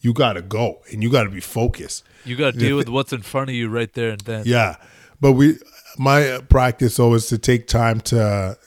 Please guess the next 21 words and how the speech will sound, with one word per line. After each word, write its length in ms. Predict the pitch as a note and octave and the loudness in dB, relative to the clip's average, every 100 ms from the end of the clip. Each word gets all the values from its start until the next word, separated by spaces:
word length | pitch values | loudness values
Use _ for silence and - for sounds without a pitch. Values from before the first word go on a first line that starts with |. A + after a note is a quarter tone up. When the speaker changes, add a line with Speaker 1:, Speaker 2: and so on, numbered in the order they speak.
| _ _ _ A#2+ | _ _ _ -6
Speaker 1:
decompress 680 | A2 A2+ A#2+ - A2+ G#2+ | -2 0 0 2 2 2
with 120 | G#2+ G2 | -2 -2
some 220 | A2 G2+ | -2 -2
of 60 | G2 | -4
that 160 | F#2+ | -4
stuff. 340 | - F#2+ F2+ G2 | -6 -6 -8 -8
Like, 260 | F#2 - | -10 -6
whether 320 | A2+ A2+ A2+ A2 | 0 2 4 2
it's 300 | G2 - B2 | 0 -4 -2
me 160 | A#2 | -2
sitting 380 | A2 - A2+ A2 | 0 -2 -2 -2
down 360 | G#2 G#2+ G#2+ G#2+ | -4 -4 -4 -4
after 280 | G#2 - G#2 | -6 -6 -6
work 340 | G2+ G#2+ G#2 | -4 -6 -6
and 120 | G2+ | -8
taking 260 | A2 G#2+ G#2 | -8 -8 -8
five 340 | - G#2+ G2+ | -6 -6 -4
minutes 360 | G#2+ G#2+ G#2 - | -6 -6 -8 -10
to 140 | A2+ | -8
say, 280 | - A2 G#2 | -6 -6 -8
like, 260 | G2+ F#2 | -10 -12